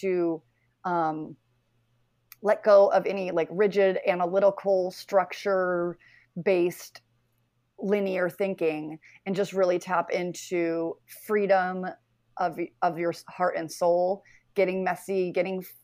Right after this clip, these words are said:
like, um, doing things you wouldn't normally do. 'Cause I just got the word risky and I was like, I didn't wanna say that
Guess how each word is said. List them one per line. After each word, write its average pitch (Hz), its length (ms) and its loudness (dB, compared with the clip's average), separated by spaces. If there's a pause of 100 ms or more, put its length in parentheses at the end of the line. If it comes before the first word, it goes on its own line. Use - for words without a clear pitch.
(160)
like, 175 360 -2 (300)
um, 151 600 -8 (1000)
doing 240 440 0 (760)
things 214 300 2
you 196 80 0
wouldn't 196 200 -2
normally 185 280 -2
do. 180 280 0
'Cause 196 160 -4
I - 140 2
just 339 180 -4
got 392 140 0
the 302 60 2
word 214 200 2
risky 247 520 -4
and 202 160 -2
I 185 120 4
was 190 180 2
like, 185 240 2
I 196 40 2
didn't 208 160 0
wanna 196 140 -2
say 190 220 -2
that 185 320 0